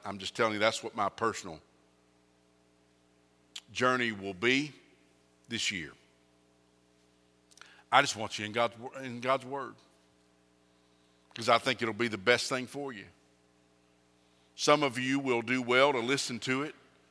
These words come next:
through an app, and you have a lot of capability to do that now. That's better than nothing. But don't just tolerate the Word. Treasure it. Treasure it. Take it in. Whatever you do, do this.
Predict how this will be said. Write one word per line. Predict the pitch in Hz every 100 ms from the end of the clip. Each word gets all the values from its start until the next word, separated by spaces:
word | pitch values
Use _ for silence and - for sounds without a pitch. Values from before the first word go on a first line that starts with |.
| _ _ -
through | 143
an | 143
app, | 151 143 80 -
and | 107 107
you | 127 135
have | 131 120
a | 120
lot | 113 127 139
of |
capability | - 135 120 131 139 131
to | 127
do | 123 156
that | 92 82
now. | 85 87 104 _ _ _ _ _ _ _ _
That's | 117 113
better | 113 131
than | 139 135
nothing. | 156 175 131 127 - - _ _ _ _ _ _ _ _ _ _ _ _ _ _ -
But | 160 151
don't | 165 165
just | 139 139 -
tolerate | 135 127 117 107 101
the |
Word. | 82 85 85 90 - _ _ _ _ _ _
Treasure | - 104 90 65
it. | 64 _ _ _ _ _ _ _ _ _ _ _
Treasure | - 135 117 76
it. | - 117
Take | 123
it | 123
in. | 127 101 71 - _ _ -
Whatever | 117 135 175 170
you | 170 180
do, | 165 165
do | 156 147
this. | 139 95 85 -